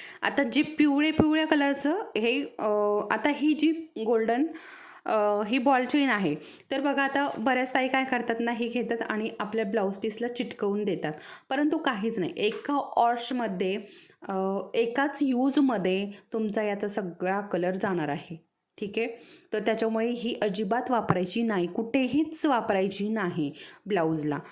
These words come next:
ठीक आहे. तर आपल्याला थोडा वेळ लागेल, लागू द्या. परंतु आपला ब्लाऊज जो आहे तो अगदी ला-, अ, हे बघा खूप सुंदर असा, अ, तयार होतो आणि दिसायला पण खूप छान दिसतो. तर, अ, अशा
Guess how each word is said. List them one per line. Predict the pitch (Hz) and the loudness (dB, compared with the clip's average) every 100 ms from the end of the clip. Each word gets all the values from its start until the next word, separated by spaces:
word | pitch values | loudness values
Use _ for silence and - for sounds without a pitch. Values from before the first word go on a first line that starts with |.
| - - | -10 -6
ठीक | 226 | -2
आहे. | 233 254 - - | -2 -2 -8 -4
तर | 226 226 220 | 0 0 2
आपल्याला | 220 240 247 247 | 0 0 -2 0
थोडा | 247 | 0
वेळ | 240 247 254 | 0 0 2
लागेल, | 254 226 175 - - _ _ _ _ - | 0 0 -2 -4 -8 _ _ _ _ -4
लागू | 202 165 175 | -2 -2 -2
द्या. | 151 151 - - - - | -4 -8 -16 -20 -20 -4
परंतु | 220 208 202 233 | 0 0 0 0
आपला | - 202 214 | 0 0 0
ब्लाऊज | 196 214 196 | 2 2 2
जो | 202 240 | 0 0
आहे | 240 240 | 0 -2
तो | 247 | -2
अगदी | - 208 - 165 220 262 - - | 0 0 -2 -6 -2 -2 -2 0
ला-, | 208 202 | 2 2
अ, | 196 185 180 180 180 | 2 2 2 2 0
हे | 208 | 0
बघा | 180 220 - - - | -2 -2 -6 -14 -6
खूप | - 285 - | -2 0 0
सुंदर | 247 226 240 | 0 2 2
असा, | 226 226 262 359 - - - | 0 0 -2 -2 -12 -20 -4
अ, | 190 190 190 | -2 0 0
तयार | 180 185 | 2 2
होतो | 202 185 165 | 2 0 0
आणि | 247 - 214 | 0 2 0
दिसायला | 220 220 214 208 | 0 0 2 0
पण | 208 269 | 0 -2
खूप | - 269 - | 0 -2 -2
छान | - 185 | -2 0
दिसतो. | 156 151 - 147 - - - - | -2 -4 -8 -10 -12 -20 -20 -6
तर, | 214 | 0
अ, | 214 220 - | 2 0 0
अशा | 226 269 | 0 2